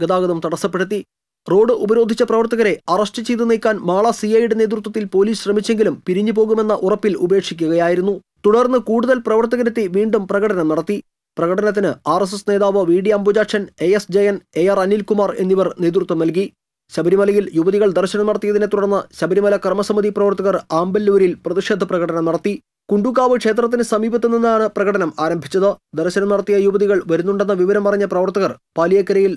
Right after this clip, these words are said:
ദേശീയപാത ഭാഗികമായി ഉപരോധിച്ച് ഒരു മണിക്കൂറോളം വാഹനങ്ങൾ പരിശോധിച്ചു. ആമ്പല്ലൂർ മേഖലയിൽ പ്രവർത്തകർ കടകളടപ്പിച്ചു. ബി ജെ പി പുതുക്കാട് മണ്ഡലം പ്രസിഡന്റ് രാജൻ വല്ലച്ചിറ, ജനറൽ സെക്രട്ടറി എ ജി രാജേഷ് എന്നിവരുടെ നേതൃത്വത്തിലായിരുന്നു പ്രതിഷേധ പ്രകടനം. പാവറട്ടി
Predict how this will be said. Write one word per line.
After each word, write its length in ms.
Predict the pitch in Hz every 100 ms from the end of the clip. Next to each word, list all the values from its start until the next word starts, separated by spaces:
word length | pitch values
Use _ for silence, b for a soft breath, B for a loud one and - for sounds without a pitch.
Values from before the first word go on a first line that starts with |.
| -
ദേശീയപാത 440 | 160 180 202 202 196 165
ഭാഗികമായി 520 | 170 175 202 196 190 175
ഉപരോധിച്ച് 460 | 180 185 196 180 175 - _ _ _ 156
ഒരു 100 | 180
മണിക്കൂറോളം 480 | 196 202 214 202 190 160 160
വാഹനങ്ങൾ 400 | 175 185 180 147 143
പരിശോധിച്ചു. 500 | 151 156 175 175 208 - _ _ _ 143
ആമ്പല്ലൂർ 300 | 165 196 202
മേഖലയിൽ 360 | 196 165 190 185 147
പ്രവർത്തകർ 440 | 175 175 190 190 165 -
കടകളടപ്പിച്ചു. 640 | 165 175 165 156 151 170 208 - _ _ _ 175
ബി 60 | 185
ജെ 60 | 233
പി 80 | 240 226
പുതുക്കാട് 340 | 190 233 233
മണ്ഡലം 260 | 233 233 233
പ്രസിഡന്റ് 360 | 220 226 220 220 185
രാജൻ 240 | 185 220 220
വല്ലച്ചിറ, 320 | 220 - 220 202 -
ജനറൽ 280 | 147 185 220 202
സെക്രട്ടറി 320 | 220 208 214 -
എ 40 | 165 180
ജി 60 | 226
രാജേഷ് 360 | 214 208 208 -
എന്നിവരുടെ 340 | 175 202 214 202 190
നേതൃത്വത്തിലായിരുന്നു 720 | 190 214 208 202 202 196 190 175
പ്രതിഷേധ 380 | 175 190 190 165
പ്രകടനം. 340 | 165 165 175 196 - _ -
പാവറട്ടി 380 | 190 226 262